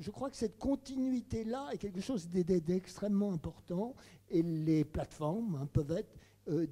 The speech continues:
des outils. J'ai observé, par exemple, beaucoup de gens qui font, euh, des travaux manuels, qui vendent sur cette plateforme qui s'appelle Etsy, hein. C'est un deuxième travail, mais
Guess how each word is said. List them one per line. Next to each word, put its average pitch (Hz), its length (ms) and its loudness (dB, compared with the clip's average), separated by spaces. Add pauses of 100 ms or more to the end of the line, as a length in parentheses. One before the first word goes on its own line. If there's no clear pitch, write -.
des 156 260 4
outils. 196 480 -6
J'ai 170 260 -4 (300)
observé, 170 600 -8
par 160 280 -14
exemple, 196 340 -12
beaucoup 160 300 -10
de 156 60 -20
gens 220 400 -6
qui - 880 -20
font, 208 520 2
euh, 165 140 4 (480)
des 160 160 -2
travaux 156 380 0
manuels, 185 480 2
qui 170 140 -8
vendent 190 300 0
sur 151 100 -4
cette 165 180 -6
plateforme 170 360 -4
qui - 100 -8
s'appelle 165 320 -2
Etsy, 175 580 -4 (280)
hein. 151 160 -6
C'est - 380 2
un 220 220 2 (280)
deuxième 226 480 2
travail, 254 540 2
mais 254 420 2